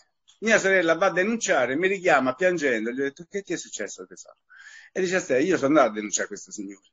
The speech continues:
Ci sono altre quattordici persone in Sardegna con lo stesso problema in casa con lui." E allora, in questa, in questa denuncia, dopo ho scoperto questa cosa, la magistratura non si muove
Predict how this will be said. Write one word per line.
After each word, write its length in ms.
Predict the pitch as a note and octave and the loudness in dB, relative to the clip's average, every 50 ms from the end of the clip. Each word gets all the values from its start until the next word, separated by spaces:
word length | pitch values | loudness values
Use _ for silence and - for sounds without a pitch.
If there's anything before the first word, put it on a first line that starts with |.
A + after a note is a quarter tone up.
| _ _ _ _ | _ _ _ _
Ci 160 | _ - E3 | _ -10 -4
sono 200 | D#3 F3+ F3+ F3+ | 0 2 4 6
altre 180 | F3 D#3+ D#3 D#3+ | 4 4 4 4
quattordici 480 | D#3+ D#3 D#3 D#3 C3+ C3+ C3 B2+ C#3+ | 2 4 2 0 -2 -2 -4 -4 -4
persone 380 | B2 C3 A2+ - - B2 A2 G#2 | -6 -6 -8 -6 -6 -4 -4 -4
in 60 | F#2+ | -4
Sardegna 460 | - - F2+ E2+ G2+ G2+ F#2 F#2 F2 | -6 -12 -12 -8 -6 -6 -6 -8 -10
con 100 | F2+ G2 | -10 -10
lo 80 | F#2 G2 | -10 -10
stesso 300 | - - A2 G2+ - G#2 | -8 -8 -8 -8 -8 -8
problema 380 | F#2+ A2 G#2 G2+ A2 A2 G2+ G2 | -8 -8 -6 -4 -4 -4 -4 -6
in 60 | F#2+ | -8
casa 320 | - G#2 F#2+ F2 - - E2+ | -6 -8 -8 -8 -10 -16 -18
con 140 | - F2+ | -18 -20
lui." 160 | F2 F2+ F2+ _ _ _ _ _ _ _ _ _ _ _ _ _ _ _ _ _ _ - - - - - - - - - _ _ _ | -20 -20 -20 _ _ _ _ _ _ _ _ _ _ _ _ _ _ _ _ _ _ -20 -18 -16 -14 -14 -14 -14 -16 -18 _ _ _
E 80 | G3+ | 6
allora, 600 | G3+ G#3 G#3+ G#3+ A3+ G3+ E3+ C#3 D3 D3 C#3 - - _ | 8 8 8 6 4 4 2 4 4 2 0 0 -10 _
in 280 | - G#3 A#3 A3 A3 - | -4 -2 -2 -2 -4 -4
questa, 720 | - C#4 D4 C#4 C#4 - A#3 G#3+ G3+ G3 G3 F#3+ F#3+ F3+ | -2 0 0 0 -2 2 4 4 6 6 6 6 4 2
in 180 | E3+ F#3+ F#3+ F3 | 2 -2 -4 -2
questa 320 | - C#4 C#4 - - G#3 | 0 0 0 2 2 4
denuncia, 580 | F#3 F#3 F3+ E3+ D3+ C3+ A#2 G#2+ - - A#2+ B2 | 4 4 4 6 4 2 0 -2 -2 -2 -2 2
dopo 220 | C#3 F3+ F3+ D#3 | 2 2 2 2
ho 40 | C#3 | -6
scoperto 380 | - - D3+ D#3 D#3 D#3 - | -6 -4 0 0 0 0 -2
questa 240 | C#3+ C3+ - - C3 | -8 -8 -6 -6 -6
cosa, 400 | A#2+ A2 G2+ - - C3 C3+ - _ _ _ _ _ - - - _ _ | -6 -6 -10 -8 -8 -10 -10 -10 _ _ _ _ _ -20 -20 -20 _ _
la 140 | - A3 A#3+ | 2 4 6
magistratura 680 | B3 B3 A3 A3+ B3 - A3 B3+ C4 B3+ D4+ D4 C4 | 6 2 2 0 -6 -2 2 2 2 2 6 4 4
non 160 | A3+ G3 F3+ | 4 4 0
si 140 | E3+ E3 D#3+ | 0 0 -2
muove 580 | D#3+ F#3 G#3+ B3+ C4 C4 C4+ C#4 C#4 C4 - | 0 0 2 2 4 6 6 4 4 2 -6